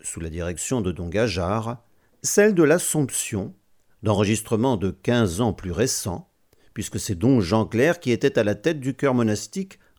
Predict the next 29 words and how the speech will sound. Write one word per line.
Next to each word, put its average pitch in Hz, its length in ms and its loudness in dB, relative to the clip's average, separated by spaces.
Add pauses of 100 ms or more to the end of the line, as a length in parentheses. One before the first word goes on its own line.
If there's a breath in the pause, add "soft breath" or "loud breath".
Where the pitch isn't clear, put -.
en 95 240 -2
dix-neuf 87 380 -4
cent 190 220 0
soixante-douze. 92 1040 -6 (880 soft breath)
L'abbaye 156 400 6
n'a 120 140 2
pas 113 160 0
jugé 95 360 0
bon 127 300 -2
de 98 120 -2
reproduire 98 760 -2
en 90 100 -4
C 110 240 -6
D 180 160 -2
cette - 260 -4
messe. 135 480 -2 (440 soft breath)
L'offertoire 104 680 0
Inimicitias, 101 1300 -4 (280 soft breath)
qui 87 80 -6
a 78 40 -6
été 76 200 -8
remplacé 87 500 -6
dans 98 140 0
le 92 80 -2
nouveau 92 260 -2
graduel 101 500 0
par 76 320 -8
Assumpta 82 680 -10
Est, - 400 -6